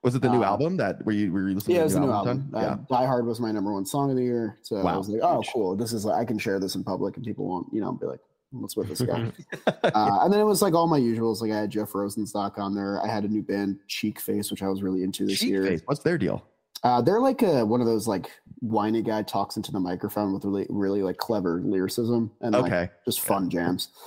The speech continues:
Speaker 1: Oh, hell yeah.
Speaker 2: Um, so it was honestly, like, my first good one in years 'cause my twenty twenty-one got ruined by Bo Burnham.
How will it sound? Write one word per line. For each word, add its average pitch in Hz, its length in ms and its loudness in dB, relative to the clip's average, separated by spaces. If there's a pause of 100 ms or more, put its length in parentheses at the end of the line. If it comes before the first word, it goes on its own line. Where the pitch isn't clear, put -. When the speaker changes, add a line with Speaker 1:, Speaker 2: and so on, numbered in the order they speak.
Speaker 1:
Oh, 104 120 4
hell 98 180 2
yeah. 107 120 4
Speaker 2:
Um, 101 360 2
so 240 400 4
it 196 80 4
was 185 140 4
honestly, 208 340 4
like, 170 180 2
my 135 120 2
first 139 340 0
good 120 140 0
one 117 160 0
in 104 100 -2
years 98 240 -4
'cause 104 240 -6
my 104 160 -2
twenty 165 280 -2
twenty-one 135 440 0
got 110 240 -2
ruined 117 320 0
by 107 100 -2
Bo 101 200 -4
Burnham. 92 440 -4